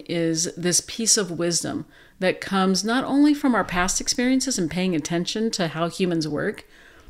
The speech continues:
but also being in that moment, being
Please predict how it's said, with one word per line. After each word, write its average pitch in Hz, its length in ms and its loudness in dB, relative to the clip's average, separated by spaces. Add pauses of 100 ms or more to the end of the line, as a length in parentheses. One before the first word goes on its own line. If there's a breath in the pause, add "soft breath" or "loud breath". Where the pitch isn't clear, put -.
(840 soft breath)
but 220 180 4
also 254 420 6
being 208 560 2
in 277 260 10
that 214 260 2
moment, 160 680 2
being 175 240 2